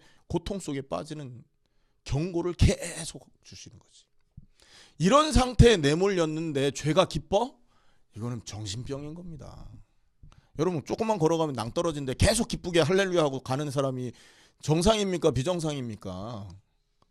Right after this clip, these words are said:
정신병자지. 빨리 돌아-, 돌이켜야 되잖아요.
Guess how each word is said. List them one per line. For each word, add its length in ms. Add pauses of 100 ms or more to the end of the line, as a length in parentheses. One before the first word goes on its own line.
(540)
정신병자지. 840 (180)
빨리 220
돌아-, 260 (240)
돌이켜야 380
되잖아요. 400